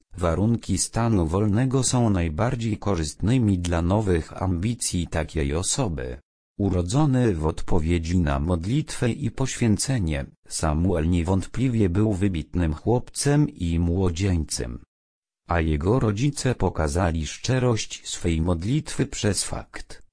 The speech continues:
iż był on wcześniej przyprowadzony do najwyższego kapłana w Sylo i oficjalnie przedstawiony do służby Panu. Czytamy, że miało to miejsce,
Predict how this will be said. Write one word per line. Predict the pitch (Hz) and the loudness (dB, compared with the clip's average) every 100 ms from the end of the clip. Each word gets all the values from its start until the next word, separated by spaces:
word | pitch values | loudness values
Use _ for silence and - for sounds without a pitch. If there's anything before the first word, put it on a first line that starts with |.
| - | -2
iż | 139 123 98 | 0 2 0
był | 80 80 | 0 -2
on | 110 113 95 | 0 2 0
wcześniej | - 151 156 - 147 | 0 -2 0 2 0
przyprowadzony | - - 110 117 82 80 82 135 135 131 | 0 -2 0 2 2 0 2 4 4 2
do | 92 90 | 2 2
najwyższego | 87 85 82 - - 147 131 95 | 2 2 0 -2 -2 0 2 2
kapłana | - 80 - 107 117 113 107 | 2 -2 -2 0 2 2 0
w | - - | -4 -4
Sylo | 131 85 69 - _ - | 0 0 -2 -4 _ -4
i | 90 | 0
oficjalnie | 85 - 80 - 123 123 117 117 | 2 0 -4 -2 0 2 2 2
przedstawiony | 113 - 98 - 87 85 73 67 71 | 0 -2 -2 -2 -2 0 0 0 -2
do | 78 85 | 0 0
służby | - 98 98 82 80 82 | 0 0 0 0 -2 -2
Panu. | - 101 80 62 53 - _ _ _ | -2 -2 -2 -4 -8 -14 _ _ _
Czytamy, | - 92 92 85 67 62 - _ - | -4 -2 0 0 -2 -6 -12 _ -8
że | 78 87 | 0 2
miało | 90 117 139 117 87 | 4 4 4 2 2
to | 98 | 0
miejsce, | 87 82 73 71 - 82 73 | 2 2 0 -2 -4 -2 -2